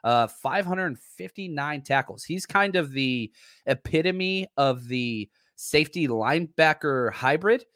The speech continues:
that, that kinda just does it all and just flies around and tackles. Um, I thought he'd end up at linebacker eventually, but they kinda, like, created a new spot for him. Uh, that i-, it's, it's fun watching him play. He's not a great covered guy,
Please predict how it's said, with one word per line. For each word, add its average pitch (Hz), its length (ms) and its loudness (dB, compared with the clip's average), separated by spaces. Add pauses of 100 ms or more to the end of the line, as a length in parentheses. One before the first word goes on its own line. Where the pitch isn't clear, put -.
(200)
that, 117 260 -6
that 135 180 0
kinda 139 260 0
just 123 240 -12
does 139 240 -2
it 135 80 -4
all 135 220 6
and 131 80 -4
just 110 160 -14
flies 135 260 -2
around 127 200 -2
and 101 80 -10
tackles. 110 540 -2 (280)
Um, 104 240 -4
I 123 140 4
thought 143 200 4
he'd 120 160 -2
end 117 140 0
up 110 180 -2
at 104 160 -4
linebacker 104 640 -4 (180)
eventually, 107 480 -4
but 104 180 -8 (100)
they 101 100 -8
kinda, 139 280 0
like, 104 140 -2
created 117 440 -2
a 107 60 -4
new 110 420 -6
spot - 460 -4
for 117 240 -4
him. 95 260 -10 (420)
Uh, 107 180 -2
that 104 180 -4 (200)
i-, - 40 -18
it's, 107 600 -6
it's 113 160 -12
fun 185 220 0
watching 165 340 4
him 117 120 -6
play. 120 220 2
He's 98 120 -8
not 160 160 2
a 147 40 -2
great 139 240 0
covered 120 500 0
guy, 98 340 -4